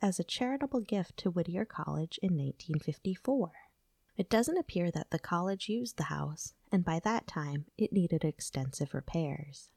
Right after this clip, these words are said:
In nineteen fifty-six, the college underwent financial issues and sold the estate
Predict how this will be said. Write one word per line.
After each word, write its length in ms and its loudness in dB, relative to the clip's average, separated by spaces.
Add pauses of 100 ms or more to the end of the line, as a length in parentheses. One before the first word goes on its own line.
(260)
In 140 8
nineteen 440 2
fifty-six, 920 -4 (260)
the 80 2
college 480 0
underwent 480 0
financial 600 0
issues 540 -4 (180)
and 160 4
sold 300 0
the 120 2
estate 420 -2